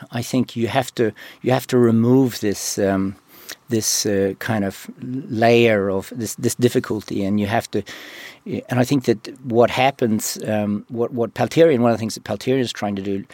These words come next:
is, is to put a layer on top of it so that you can, you can work graphically, for example, inst-, instead of having to get into matrices and vectors and, and so on and so on, as we had to when we,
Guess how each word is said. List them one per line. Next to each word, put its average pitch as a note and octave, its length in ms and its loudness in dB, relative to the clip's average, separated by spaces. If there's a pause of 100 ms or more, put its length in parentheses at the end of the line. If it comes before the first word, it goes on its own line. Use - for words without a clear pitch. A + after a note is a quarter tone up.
(300)
is, - 300 -2
is - 240 -8
to - 140 -14
put - 180 -2
a A#2 40 2
layer B2 380 6
on A2 80 0
top B2+ 320 -4
of A2 140 -6
it A2 100 -10
so G#2+ 160 0
that G#2+ 180 -2
you A#2 120 -2
can, A#2 340 -2
you B2+ 80 -6
can A#2 220 -2
work A#2+ 200 6
graphically, A2+ 520 2
for - 120 -6
example, G#2+ 400 -4
inst-, G#2 220 -2
instead A2+ 400 2
of G#2 80 4
having G#2 260 2
to - 60 -6
get A2 140 4
into G#2 180 2
matrices G#2 760 0
and A2+ 240 -6
vectors G#2 540 -2
and, G2+ 240 0
and G#2+ 220 -2
so A2+ 100 -2
on G#2+ 140 -4
and G#2 100 -4
so G#2+ 140 -2
on, G#2+ 120 -4 (420)
as D#3 200 2
we D3 140 8
had B2 340 0
to C3 160 2
when A2+ 180 2
we, A2+ 100 2